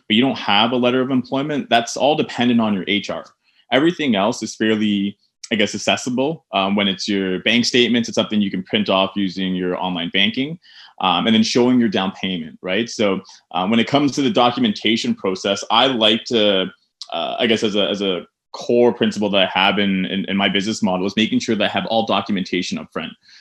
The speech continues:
So it would, it would be that letter of employment, because I need to see what exactly stipulates your guaranteed hours,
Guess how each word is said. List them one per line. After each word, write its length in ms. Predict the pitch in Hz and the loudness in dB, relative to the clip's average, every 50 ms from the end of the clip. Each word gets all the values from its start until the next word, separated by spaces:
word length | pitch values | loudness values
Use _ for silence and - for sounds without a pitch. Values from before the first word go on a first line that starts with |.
| _ - | _ -2
So 220 | - 120 113 113 | 0 2 2 2
it 60 | 117 | 2
would, 200 | 110 101 98 101 - | 2 0 -2 -2 -4
it 140 | 113 98 85 | -4 0 2
would 200 | 110 117 110 101 | 2 2 4 4
be 160 | 110 104 98 | 4 4 4
that 160 | 101 101 - | 2 2 2
letter 180 | 98 95 95 92 | 2 2 0 0
of 60 | 87 | -2
employment, 500 | 85 87 - - 80 67 - 80 - - _ _ 123 | -4 -8 -8 -8 -10 -12 -10 -12 -16 -18 _ _ -2
because 240 | 123 117 127 117 - | 0 2 2 2 2
I 120 | 113 113 | 2 4
need 200 | 120 123 120 104 | 4 4 2 2
to 80 | 110 110 | -2 -4
see 600 | - - - 117 113 110 104 104 98 98 - - _ _ _ _ | -6 -2 0 2 4 4 4 2 0 0 -2 -8 _ _ _ _
what 460 | 73 87 92 76 71 95 104 117 127 | -8 -8 -6 -6 -6 -2 0 2 2
exactly 500 | 131 117 - 117 101 107 117 - 120 110 | 2 2 0 0 0 0 0 0 -2 -4
stipulates 640 | - - - 117 98 110 113 104 104 101 98 - - | -4 -2 -2 -2 -2 0 0 0 0 -2 -2 -4 -4
your 80 | 101 95 | -4 -4
guaranteed 500 | 92 101 95 92 92 95 - 110 101 - | -2 -2 -2 -2 -2 -4 -4 -4 -4 -4
hours, 560 | - 90 87 95 110 139 170 190 202 - - | -4 -6 -6 -6 -4 -4 -4 -6 -6 -8 -14